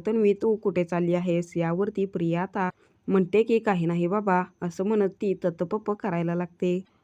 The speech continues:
रविराज म्हणतात की, "मला माहिती आहे प्रिया, या सगळ्यांमध्ये तुला तुझ्या आईने ओळखावं, तुझ्याशी बोलावं असं वाटतंय आणि तुझा मुलगी म्हणून स्वीकार करावा, परंतु तसं करण्याच्या मनस्थितीमध्ये प्रतिमा अजिबात नाहीये.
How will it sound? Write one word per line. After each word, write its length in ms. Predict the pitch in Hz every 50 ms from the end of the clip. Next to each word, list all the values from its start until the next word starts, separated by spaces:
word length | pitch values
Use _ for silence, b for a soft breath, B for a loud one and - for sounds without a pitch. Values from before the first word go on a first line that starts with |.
| _ _
रविराज 420 | - 190 196 196 190 190 190 190 185
म्हणतात 320 | 196 196 196 185 196 208 208 -
की, 80 | 220 208
"मला 240 | 190 190 185 180 175
माहिती 260 | 180 180 180 165 180
आहे 100 | 180 175
प्रिया, 360 | - 214 226 214 196 185 185 190 190 b b b _ -
या 120 | 180 180 170
सगळ्यांमध्ये 600 | 180 170 175 175 180 185 202 214 214 208 190 185 185 -
तुला 240 | 208 214 202 190 202 202 - _ _ _ _ _ -
तुझ्या 220 | 175 170 180 175 180
आईने 360 | 190 202 220 220 196 190 180
ओळखावं, 560 | 147 165 170 170 170 - 208 208 214 208 196 190
तुझ्याशी 440 | 190 180 165 180 202 220 - - 202
बोलावं 520 | 185 170 170 170 180 196 208 208 185 170
असं 240 | - 170 165 - 160
वाटतंय 500 | 160 170 170 165 - - 175 175 175 170 180 - _ _ _ -
आणि 240 | - 180 185 185 185
तुझा 340 | - 226 220 220 196 190 190 190 - _ _ _ -
मुलगी 240 | 180 190 185 175 185
म्हणून 280 | 190 233 262 233 208 214
स्वीकार 420 | - - 185 170 - 185 175 170
करावा, 440 | 170 - 180 175 175 175 175 175 175 175 - b b b b b b b _ -
परंतु 320 | 196 202 226 233 226 226 208 -
तसं 180 | 202 190 - 180
करण्याच्या 520 | 170 - 185 180 190 202 214 214 214 190 190
मनस्थितीमध्ये 840 | 190 196 190 185 180 - 180 165 180 185 190 208 208 190 190 185 180 175 b b b b _ _ -
प्रतिमा 400 | 202 196 196 - 226 214 202 196 - -
अजिबात 460 | 185 170 151 165 170 165 170 170 -
नाहीये. 580 | 175 175 175 175 175 170 180 175 175 175 180